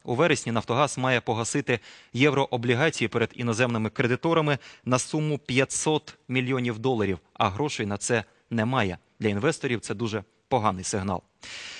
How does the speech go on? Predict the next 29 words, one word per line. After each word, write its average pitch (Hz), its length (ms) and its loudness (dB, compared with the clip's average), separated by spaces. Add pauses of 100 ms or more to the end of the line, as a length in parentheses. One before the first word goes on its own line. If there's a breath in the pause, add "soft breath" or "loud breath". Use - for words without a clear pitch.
(200 loud breath)
Такої 196 260 4
ситуації 185 440 4
могло 156 240 4
б - 120 -2
і 175 80 2
не 165 120 6
бути, 196 300 0
якщо 160 320 4
б - 100 -8 (180 loud breath)
нак 151 260 2
«Нафтогаз» 147 540 2
не 151 100 4
працював 135 420 0
собі 123 260 -2
на 127 120 4
збиток. 120 500 -4
Та 127 80 -2
компанія 147 440 0
стала 131 260 2
заручником 120 560 -2
вкрай 143 360 2 (280 loud breath)
невигідного 143 680 2
для 117 120 2
України 127 420 2
газового 113 380 2
контракту 120 480 -2
від 107 120 -4
дев'ятнадцятого 107 540 -4
січня, 139 420 -4